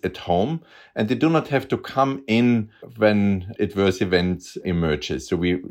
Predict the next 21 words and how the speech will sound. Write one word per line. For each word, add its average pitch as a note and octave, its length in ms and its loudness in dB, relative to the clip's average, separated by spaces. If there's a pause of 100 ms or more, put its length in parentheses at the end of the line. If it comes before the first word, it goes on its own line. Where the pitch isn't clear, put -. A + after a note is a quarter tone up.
need A2 300 0
to G#2 100 0
prevent G2+ 640 0
adverse C2+ 440 -6
events. - 400 -12
So G2 100 0
one A2+ 300 4
strategy F3 600 2
for A2+ 160 2
regorafenib, G2 920 2
for F#2+ 120 -4
instance, F2 460 -4
is F#2+ 200 -2
flexible G#2+ 500 -4
dosing. B2+ 500 -4 (300)
What D3+ 260 4
does D3 200 2
it C3+ 160 -2
mean, D#3 300 2
flexible D#2+ 520 -4
dosing? - 520 -8